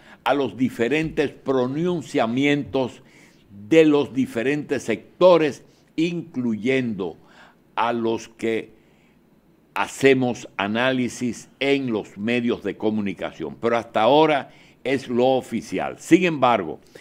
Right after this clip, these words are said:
en este momento se prepara la candidata a alcaldesa de la capital a dirigir un mensaje para luego escuchar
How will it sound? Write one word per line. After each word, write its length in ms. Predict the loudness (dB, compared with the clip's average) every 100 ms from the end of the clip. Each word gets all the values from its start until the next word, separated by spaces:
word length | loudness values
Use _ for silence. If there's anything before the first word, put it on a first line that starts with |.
| -16
en 220 | -6 -2 0
este 300 | 0 0 0
momento 760 | 0 0 0 0 0 0 -2 -20 _ -14
se 260 | 0 2
prepara 760 | 2 -4 0 4 4 4 -2 -12 -20 -20 _ -20
la 580 | -6 0 4 4 2 -4
candidata 960 | -2 -2 -2 0 2 0 0 -2 -2 -6 _ -2
a 140 | 0
alcaldesa 1040 | 0 -2 -4 -2 -2 -2 0 0 0 -2
de 160 | 0 0
la 180 | 0 0
capital 800 | -2 -2 -4 4 4 4 0 -8 _ -20 -18 -2
a 120 | -2
dirigir 480 | 0 0 0 2 2
un 160 | 2 -2
mensaje 680 | -4 4 6 6 2 -2 -10 -20 _ 0
para 260 | 2 2
luego 540 | 2 4 6 6 2 0
escuchar 920 | -4 -6 -8 -8 2 4 4 2